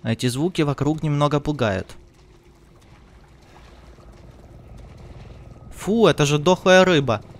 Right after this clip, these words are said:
И где-то вертолёт летит. Вижу его. Смотри, какой огромный корабль, это капец.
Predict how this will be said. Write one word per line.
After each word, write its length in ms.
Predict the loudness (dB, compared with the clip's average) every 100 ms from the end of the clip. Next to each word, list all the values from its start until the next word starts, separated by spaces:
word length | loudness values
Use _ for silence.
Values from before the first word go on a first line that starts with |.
| -20 -20 -20 -20 -20 -20 -20 -20 -20 -20 -20 -20 -20 -20 -20 -20 -20 -12
И 100 | -10
где-то 340 | -4 -2 0 0
вертолёт 560 | 0 0 0 0 -2
летит. 480 | -4 -6 -4 -6 -6 -20 -20 -14 -8
Вижу 360 | -6 -4 -6
его. 340 | -6 -4 -6 -8 -16 -20 -20 -20 -20 -20 -20 -20 -20 -20 -20 -20 -20 -20 -20 -20 -20 -20 -20 -20 -20 -20 -20 -20 -20
Смотри, 420 | -8 -4 0 0 2
какой 300 | 2 4 4
огромный 460 | 4 4 4 0
корабль, 540 | 2 2 2 2 -2 -2
это 200 | -4 -6
капец. 480 | -4 -4 -4 -8